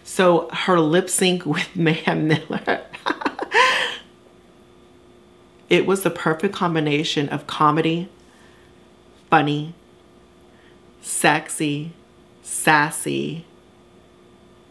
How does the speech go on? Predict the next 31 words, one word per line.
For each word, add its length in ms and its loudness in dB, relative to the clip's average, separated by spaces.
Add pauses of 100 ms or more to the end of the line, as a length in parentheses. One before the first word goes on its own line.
(500)
e-, 100 -2 (160)
everything 400 4
all 180 4
ba-, 280 2
balled 420 2
into 260 -2
one. 400 -6 (220)
And 340 0
for 100 4
her 240 4
to 80 2
step 440 0 (160)
out 260 4
of 140 -4
that 220 0
comfort 400 0
zone 140 0
of 100 -4
being 200 0
comedy, 420 0
but 240 -4
also 340 0
being 280 0
sexy, 580 -2 (960)
perfection. 680 -2
Totally 500 2
deserved 520 0
that 280 -2
thirty 520 0
K, 320 -4
honey. 340 -8